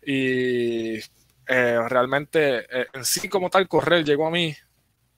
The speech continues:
mediante el mo-, en Patillas hace un sureste, lo que se llama el pa-, Maratón Sureste,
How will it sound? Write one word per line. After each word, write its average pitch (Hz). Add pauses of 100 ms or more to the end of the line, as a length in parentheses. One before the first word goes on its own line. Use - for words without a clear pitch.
(840)
mediante 131
el 117
mo-, 120 (280)
en 123
Patillas 147
hace 160
un 170
sureste, 156
lo 131
que 131
se 131
llama 151
el 131
pa-, -
Maratón 127
Sureste, 165